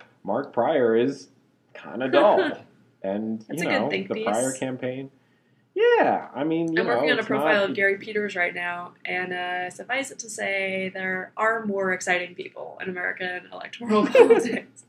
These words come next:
Speaker 2: <laughs>
Speaker 1: Uh, which, yeah, it's kinda hard to pitch these things and to work, you know, to go to your editor and be like,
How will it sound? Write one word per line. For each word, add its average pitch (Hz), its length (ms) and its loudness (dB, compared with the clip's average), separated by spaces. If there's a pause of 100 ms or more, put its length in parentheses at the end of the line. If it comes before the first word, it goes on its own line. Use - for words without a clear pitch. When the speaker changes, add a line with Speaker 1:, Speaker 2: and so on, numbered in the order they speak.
(160)
Speaker 2:
<laughs> - 0 - (1040)
Speaker 1:
Uh, 131 380 6
which, 147 300 2
yeah, 285 240 0
it's - 240 -4
kinda 247 260 -2
hard 180 480 0
to 123 160 -6
pitch 165 400 -12
these 101 260 -4
things 98 380 -10
and 98 120 -12
to 104 60 -14
work, 120 300 -6
you 123 200 -8
know, 90 140 -10
to 110 80 -8
go 101 120 -4
to 113 60 -4
your 107 160 -2
editor 110 280 -4
and 95 100 -8
be 98 140 -10
like, 92 300 -8